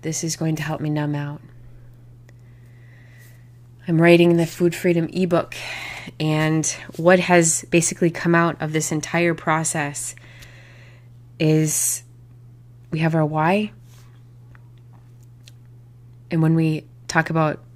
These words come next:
being awareness, we're recognizing, we create a rule, we reframe, we replace, we repeat, which is our consistency,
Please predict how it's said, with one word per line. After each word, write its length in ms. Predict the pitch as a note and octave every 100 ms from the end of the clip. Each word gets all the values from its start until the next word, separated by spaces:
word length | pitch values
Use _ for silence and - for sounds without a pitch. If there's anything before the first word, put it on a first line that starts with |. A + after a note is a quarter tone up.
| -
being 180 | D#3+ E3+
awareness, 540 | D#3+ D#3+ E3+ F#3 F3
we're 80 | D3+
recognizing, 800 | D3+ D#3+ F3 F#3 F#3 F#3+ G3+ G#3 - - - - - - - - - -
we 80 | D#3
create 280 | - F3
a 60 | E3
rule, 480 | D3+ D#3+ F3 G3 G#3 - - - - - - - - - - - - - - -
we 100 | E3
reframe, 720 | D#3 E3 - F3+ F3 G3 A3 - - - - - - - - - -
we 80 | E3
replace, 760 | D#3 - G3 F#3+ G#3+ - - - - - - - - - - - - -
we 60 | F3
repeat, 680 | E3 D#3 - G#3 A#3 - - - - - - - - - - -
which 100 | D#3+
is 100 | D#3+
our 100 | D3+
consistency, 840 | E3+ D#3 E3+ - F#3+ F#3 G3+ G#3+